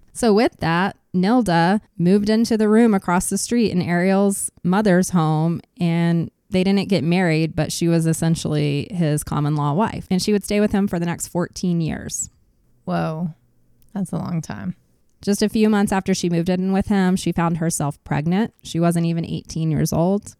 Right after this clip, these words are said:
Speaker 1: He had to step it up. He found a good job and an apartment for them to live in. And their first child, Ariel Junior, was born on September twenty-seventh, nineteen eighty-one. Ariel was twenty-one years old when his son was born. He was so excited about having a kid.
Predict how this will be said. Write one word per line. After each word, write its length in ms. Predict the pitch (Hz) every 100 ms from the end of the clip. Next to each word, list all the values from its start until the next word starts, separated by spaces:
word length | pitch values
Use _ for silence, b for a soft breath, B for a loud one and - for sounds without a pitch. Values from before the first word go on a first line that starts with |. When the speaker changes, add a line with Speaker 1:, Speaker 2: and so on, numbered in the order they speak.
| -
Speaker 1:
He 160 | 180
had 220 | 190 170 -
to 200 | 170 165
step 320 | - 165 -
it 80 | 156
up. 200 | 165 190
He 100 | 180
found 220 | 165 170
a 40 |
good 200 | 165 165
job 360 | 160 151 156 160
and 80 | 165
an 80 | 156
apartment 480 | 156 156 - 160
for 160 | - 156
them 160 | 156 151
to 140 | -
live 220 | 147 143
in. 320 | 151 190 247 254 _ _ -
And 220 | 170 170
their 140 | 170 165
first 400 | - 185 180 -
child, 520 | 180 156 160 165 170 -
Ariel 380 | 165 160 175 165
Junior, 600 | 160 170 180 214 226 233
was 240 | 185 170
born 460 | 170 170 175 175 175
on 160 | - 160
September 300 | - - 165
twenty-seventh, 560 | - 160 165 165 170
nineteen 340 | 147 147 - 160
eighty-one. 600 | 147 151 156 147 - 160 _ _ _ -
Ariel 240 | 165 165 165
was 400 | 165 - - -
twenty-one 440 | - 196 196 185
years 220 | 180 165
old 240 | 175 202 196
when 100 | 202
his 160 | 196
son 200 | 185 185 185
was 120 | 180
born. 340 | 175 180 185
He 120 | 170 170
was 140 | 160
so 260 | - 208 190
excited 400 | 180 - 170 160
about 200 | 156 175
having 300 | 156 151 151
a 60 |
kid. 440 | - 254 226 220